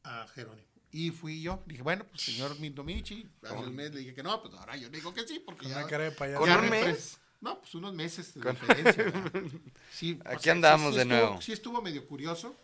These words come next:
Speaker 3: Órale.
Speaker 1: Y me toca decirles que sí.
Speaker 2: Ya.
Speaker 1: Yo me acuerdo que mis jefes en aquel entonces me dicen,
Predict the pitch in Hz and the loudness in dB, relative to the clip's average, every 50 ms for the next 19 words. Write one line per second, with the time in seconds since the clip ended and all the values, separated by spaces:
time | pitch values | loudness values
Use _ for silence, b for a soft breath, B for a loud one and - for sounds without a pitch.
0 | _ _ - 92 92 90 90 87 82 82 82 - 156 160 160 170 160 165 156 151 | _ _ -14 -12 -10 -8 -8 -10 -10 -12 -10 -8 -6 -6 -4 -4 -6 -6 -6 -8
1 | - 185 185 175 147 127 143 131 135 156 - - - 147 131 - - - - 165 | -6 -6 -6 -6 -6 -8 -8 -10 -10 -10 -10 -10 -10 -8 -6 -4 -4 -4 -2 -2
2 | 180 190 190 - - _ _ _ _ 123 113 104 101 101 - - - - - - | -2 -2 -4 -6 -16 _ _ _ _ -20 -20 -20 -20 -20 -20 -20 -20 -20 -20 -20
3 | b b b b b b b b b b - 180 208 262 254 254 247 226 214 185 | b b b b b b b b b b -6 -4 -2 -2 -2 0 2 2 4 2
4 | 185 196 - 196 165 127 123 120 - 170 170 160 170 185 - 175 147 131 123 127 | 2 -4 -8 -10 -12 -10 -10 -8 -4 -4 -4 -2 -4 -6 -10 -10 -12 -12 -12 -12
5 | 135 143 156 160 - - 135 127 135 147 135 127 110 110 120 123 - 147 135 - | -10 -10 -10 -10 -12 -12 -12 -12 -12 -12 -12 -12 -12 -12 -12 -8 -8 -8 -10 -10